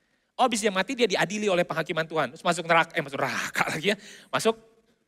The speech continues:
surga dong ya. Masuk surga kan. Ah, udah itu masuk surga ngapain? Ya happy-happy. Makan minum, ngobrol sama Musa, Daud, Abraham, ketemu Yesus, tiap hari begitu doang.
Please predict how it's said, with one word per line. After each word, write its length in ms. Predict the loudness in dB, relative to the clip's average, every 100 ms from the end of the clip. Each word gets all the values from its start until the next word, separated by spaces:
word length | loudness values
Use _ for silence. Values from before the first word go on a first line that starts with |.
| _ _
surga 260 | 0 4 6
dong 240 | 6 6
ya. 180 | 6 4 0 -14 _ -20 _ -20
Masuk 100 | -10
surga 300 | -4 0 2
kan. 160 | 4 2 -2 _ _ -20 -2
Ah, 400 | 2 2 2 -4 -16 _
udah 160 | 2 4
itu 80 | 4
masuk 180 | 2
surga 320 | 2 4 6 6
ngapain? 380 | 4 2 -2
Ya 160 | -2 0
happy-happy. 960 | 0 2 2 2 -2 -2 -2 -2 -6 -12 _ _ _
Makan 320 | -2 2 0
minum, 480 | 0 0 2 2 0
ngobrol 320 | 0 0 2
sama 160 | 2 2
Musa, 720 | -4 -8 0 4 6 6 2 -4 -6 2
Daud, 480 | 4 6 4 2 0
Abraham, 800 | 0 4 4 4 2 4 2 -2 -16 _
ketemu 300 | -10 -8 -2
Yesus, 560 | 2 2 0 -4 -4 0
tiap 160 | 0
hari 160 | 0 -2
begitu 320 | -6 -6 4
doang. 240 | 4 4